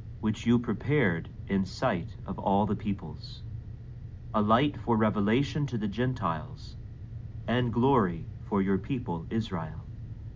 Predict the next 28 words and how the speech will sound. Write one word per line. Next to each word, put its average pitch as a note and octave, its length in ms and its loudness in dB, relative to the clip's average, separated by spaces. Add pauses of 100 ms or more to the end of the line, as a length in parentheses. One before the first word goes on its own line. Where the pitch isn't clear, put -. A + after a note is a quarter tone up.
(1400)
The G2 80 -2
child's A#2 480 6
father A#2+ 400 6
and F#2+ 100 4
mother A#2+ 260 6
were G2 200 4
amazed A#2 500 4
at G2+ 80 2
what G#2 220 2
was G2+ 180 0
said D#3+ 260 4
about A#2+ 340 4
him, E2 260 -6 (880)
and B2 180 2
Simeon D3 460 6
blessed C#3 440 2
them, D#2+ 260 -4 (680)
and G#2+ 240 4
said D#3 360 2
to F#3 120 4
Mary, G#2 480 4 (100)
his G#2 200 0
mother, F#2 340 2 (1120)
"Behold, G2+ 600 2 (760)
this D3 260 4
child C3 560 4
is G2 180 0
destined F#2 680 0